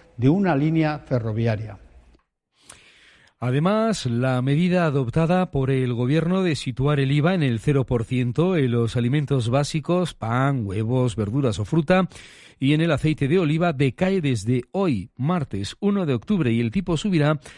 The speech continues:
Speaker 2: al dos por ciento desde este día y hasta el treinta y uno de diciembre. El secretario general y portavoz de la Conferencia Episcopal Española, César García Magán,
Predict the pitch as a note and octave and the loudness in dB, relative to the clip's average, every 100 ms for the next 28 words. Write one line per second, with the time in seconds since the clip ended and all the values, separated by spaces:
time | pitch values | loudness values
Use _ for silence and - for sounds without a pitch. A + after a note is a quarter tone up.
0 | - - G#2+ A2+ G3+ - - G3+ F#3 F3 | -20 -4 -2 2 0 0 -2 -2 0 0
1 | E3 E3+ C3+ A2 G#2+ A#2 D3 - C#3+ B2+ | 0 0 0 0 0 -2 -2 -2 0 0
2 | D3+ E3 F#3 C#3+ C3 D3+ F3 - F#3+ F#3 | 0 -2 -4 -2 0 0 -2 -2 -2 -2
3 | - B2+ A#2+ A2 B2 A2 G#2+ C3+ E3 E3 | -2 0 0 0 -2 -2 0 2 2 2
4 | D3+ - - _ A#2+ B2 D3+ E3 C#3 C3 | 0 -6 -20 _ -4 0 -2 -2 -2 -2
5 | A#2 - E2+ C#2+ D#2+ E2+ - - - - | -2 -4 -6 -8 -10 -12 -16 -20 -20 -20
6 | - - D3+ E3+ F3 E3 E3+ E3 E3+ B3+ | -14 -2 2 4 2 2 0 0 0 -2
7 | B3 A#3 - F3+ F#3 F#3+ E3 D3+ C#3 D3 | -2 0 2 2 2 2 0 0 0 0
8 | F3 F3 D3+ B2 B2 C#3+ E3+ D3+ B2+ A2+ | 0 0 0 0 -2 -2 0 -2 -2 -4
9 | C3+ D3+ C3+ - B2 C3+ D3+ C#3+ - E3 | -2 0 0 0 0 2 2 0 0 -2
10 | - C3+ A#2 G#2 - D3+ A#2+ F#2+ A2 D#3+ | 0 0 0 -2 0 0 0 0 0 2
11 | B2+ C3+ | 2 0